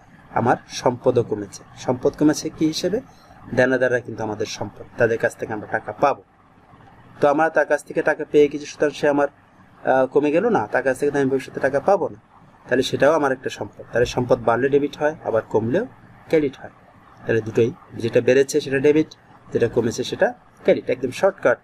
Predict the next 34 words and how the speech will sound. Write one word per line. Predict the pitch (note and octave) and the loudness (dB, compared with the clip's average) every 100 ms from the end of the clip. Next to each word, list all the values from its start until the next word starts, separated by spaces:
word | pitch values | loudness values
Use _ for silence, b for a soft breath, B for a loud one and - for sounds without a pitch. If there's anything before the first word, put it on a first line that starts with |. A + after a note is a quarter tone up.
| _ _ _ _ _ | _ _ _ _ _
সহজ | - C3+ C#3 - | -2 2 2 2
নিয়মটা | B2+ A#2+ A#2+ | 0 0 -2
যেটা | A2+ A#2 | -2 -4
দিয়েছিলাম | G#2+ G#2 - G3 | -2 -4 -4 -10
সেটাই | - - G#2+ | -8 -4 -4
আমি | G#2 | -2
দেখাচ্ছি। | G2+ - F#2 - - - - - - - - - - - - - - - - | -6 -8 -14 -16 -18 -20 -20 -20 -20 -20 -20 -20 -20 -20 -20 -20 -20 -20 -2
মারুফের | B2 C3+ D3+ - F#3+ | 4 4 4 0 -2
নিকট | F#3+ F#3+ - | -2 -2 -6
থেকে | G3 F#3+ | -2 4
ঋণ | F#3+ F3 | 4 4
গ্রহণ। | B2+ G#2+ G2 F#2+ - - - | 2 0 -6 -16 -20 -20 0
ঋণ | C3+ C#3 | 2 4
গ্রহণ | C#3+ C#3+ | 6 4
করলে | D3+ D3+ D3 | 4 0 0
কি | - | 0
হতে | C#3 C#3+ C#3 | 0 0 2
পারে? | C#3 D3+ - | 2 0 -2
ঋণ | B2 | 0
গ্রহণ | A#2+ A#2+ B2 | 4 4 2
করলে | A#2+ A#2 A#2 | 0 2 4
আমার | A#2 A#2 | 2 2
কাছে | A#2 - - | -4 -4 -4
টাকা | B2 C3 | 0 0
আসবে, | A#2+ - B2 | -2 -6 -6
নগদ | B2 A2+ - | -4 -4 -4
টাকা | A#2+ A2+ | -4 0
আসবে, | A2 - B2 - | -2 -4 -14 -14
সেক্ষেত্রে | - B2+ A#2+ - | -8 -8 -6 -4
নগদ | A2+ A2+ | -2 -2
হিসেবে | A2 - A2+ | -4 -6 -2
ডেবিট, | A2 B2+ | -2 -2
সম্পত্তি | - A2+ - - | -6 -6 -6 -4
বেড়েছে। | A2 G#2 - | -2 -2 -4